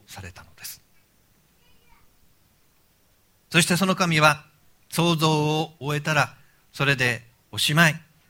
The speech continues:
あとはよろしくと退いていかれたわけではないのです。この一節の言葉は、創造の記事の要約だと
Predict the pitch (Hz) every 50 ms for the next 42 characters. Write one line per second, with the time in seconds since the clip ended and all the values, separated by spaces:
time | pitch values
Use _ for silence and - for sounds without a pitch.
0 | _ - 160 170 190 175 160 151 156 170 196 214 214 - - - 226 220 - _
1 | - - 160 156 135 - - - _ _ _ _ _ _ _ _ - - - 196
2 | 208 196 247 247 220 175 - 151 135 123 - _ _ _ _ _ _ _ _ _
3 | _ - 135 120 - 139 131 127 117 - 117 113 113 107 - 98 90 110 120 135
4 | 120 110 98 87 - _ _ _ _ _ _ - 92 90 85 76 73 - - -
5 | - - _ _ _ _ _ _ _ _ _ _ _ _ _ _ _ _ _ _
6 | _ _ _ _ _ _ _ _ _ _ _ _ _ _ _ _ _ _ - -
7 | 156 190 202 190 202 - 190 165 160 156 151 147 151 143 156 147 147 143 135 131
8 | 131 120 - - _ _ _ _ _ _ _ _ _ _ - - - - 151 170
9 | 190 196 175 180 185 180 175 175 165 160 151 151 - _ _ _ - - - 151
10 | 123 131 117 107 95 104 - - 117 135 156 180 196 180 165 160 - 160 165 151
11 | 147 - 95 90